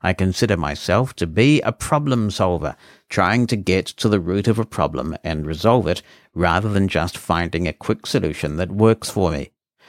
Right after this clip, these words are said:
I consider myself as being a part of the greater blindness community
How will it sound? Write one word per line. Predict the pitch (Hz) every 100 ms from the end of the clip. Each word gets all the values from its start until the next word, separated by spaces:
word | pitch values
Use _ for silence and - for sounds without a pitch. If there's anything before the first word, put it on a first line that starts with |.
| - -
I | 85
consider | 90 90 92 131 113
myself | 78 73 - 90 117 127
as | 95 101
being | 101 110 117
a |
part | 107 - 98 107
of | 104
the | 110
greater | 95 98 104 110
blindness | 87 92 92 113 98 90 -
community | 82 90 120 135 160 165